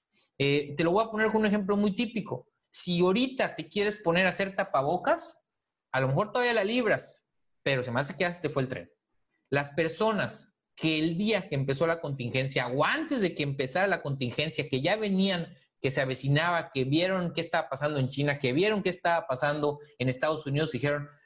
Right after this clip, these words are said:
"Los tapabocas van a ser imprescindibles", hicieron un pedido, se pusieron a coser, etcétera, etcétera, etcétera, son los que ahorita están cosechando todo eso. Todos los que vieron que venía esta oportunidad, ya sabían de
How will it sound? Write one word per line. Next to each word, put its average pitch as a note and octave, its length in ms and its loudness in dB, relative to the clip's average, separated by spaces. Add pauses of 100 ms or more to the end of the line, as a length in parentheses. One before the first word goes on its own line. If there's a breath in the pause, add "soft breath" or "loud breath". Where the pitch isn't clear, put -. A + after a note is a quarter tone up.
"Los E3 260 2
tapabocas F#3+ 840 0
van F3 220 -2
a F3 40 -4
ser F3+ 140 -4
imprescindibles", F3 840 2
hicieron F3 320 2
un F3+ 120 2
pedido, D3+ 300 4
se C#3+ 120 -2
pusieron D#3+ 340 0
a D#3 100 -6
coser, F3 480 0 (260 soft breath)
etcétera, F#3+ 420 0
etcétera, F3 320 -2
etcétera, F3+ 360 -2 (640)
son F#3+ 220 0
los G3 120 0
que F3+ 120 -2
ahorita G3 420 0
están D#3 320 -2
cosechando B2+ 580 -2
todo G2+ 300 -2
eso. - 200 -18 (1000)
Todos A3 280 2
los F#3 160 0
que D#3+ 120 0
vieron F#3 360 0
que C#3+ 120 0
venía E3 320 2
esta G3+ 200 -2
oportunidad, C#3+ 600 2
ya F#3 140 2
sabían D3+ 640 2
de B2 260 0